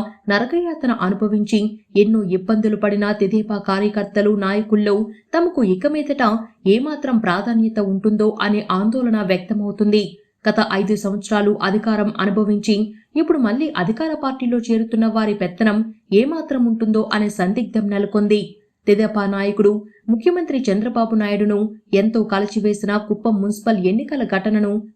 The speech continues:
గుర్తు చేసుకుంటున్నారు. కొంతమంది తెదేపా కార్యకర్తలు, నాయకులు అప్పటి వైకాపా ప్రభుత్వం అధికారంలో ఉండగా అప్పటి నాయకులు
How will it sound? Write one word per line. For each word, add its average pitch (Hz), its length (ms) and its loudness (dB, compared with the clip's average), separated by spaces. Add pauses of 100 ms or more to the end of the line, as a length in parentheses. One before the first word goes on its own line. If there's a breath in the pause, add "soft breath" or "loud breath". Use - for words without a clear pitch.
గుర్తు 190 260 2
చేసుకుంటున్నారు. 208 800 0 (440 loud breath)
కొంతమంది 202 480 0
తెదేపా 202 420 0 (120)
కార్యకర్తలు, 202 640 0 (120)
నాయకులు 202 420 2 (380 loud breath)
అప్పటి 302 380 2
వైకాపా 262 480 -2
ప్రభుత్వం 214 400 0 (160)
అధికారంలో 208 520 0
ఉండగా 202 340 0 (380 loud breath)
అప్పటి 208 320 0
నాయకులు 208 460 0